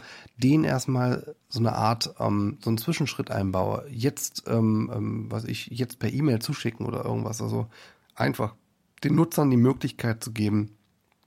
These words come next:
auch in dem Kontext, in dem sie sind, die für euch nötige Call to Action zumindest mal vorbereitend auszufüllen, sofern es eben zu komplex ist, um das mit dem Smartphone zu machen.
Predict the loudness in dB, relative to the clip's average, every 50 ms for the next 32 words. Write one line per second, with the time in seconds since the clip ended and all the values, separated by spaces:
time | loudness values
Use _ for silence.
0 | _ _ _ _ _ -20 -14 _ 4 4 4 4 2 -2 -2 0 0 0 -2 0
1 | 0 0 0 0 -4 -2 -2 -2 0 2 2 2 2 2 2 2 2 2 2 0
2 | -6 -14 -16 -16 -16 -18 -20 -10 _ -2 -2 -2 -2 -4 0 2 2 2 2 0
3 | -4 -2 2 2 2 2 2 0 0 0 0 2 0 -2 0 0 -2 -4 -4 -4
4 | -6 -4 -4 -4 -4 0 0 0 2 2 2 0 0 0 0 0 0 -2 -4 -2
5 | 2 2 4 4 2 0 0 -2 -2 0 -2 -2 0 0 0 0 0 -2 -6 -8
6 | -8 -6 -2 2 2 2 2 2 -2 -8 -16 -20 -20 -20 _ -6 -4 -4 -4 -4
7 | -4 0 0 2 2 2 0 0 -2 -2 0 0 2 0 0 -2 -4 -8 -8 -4
8 | -4 -4 -4 0 -2 -2 -2 -2 -6 -6 -6 -4 -2 -2 -2 -2 -4 -4 -4 -6
9 | -8 -4 0 0 0 0 -2 -4 -6 -6 -6 -6 -4 -4 -4 -4 -4 -2 -4 -4
10 | -4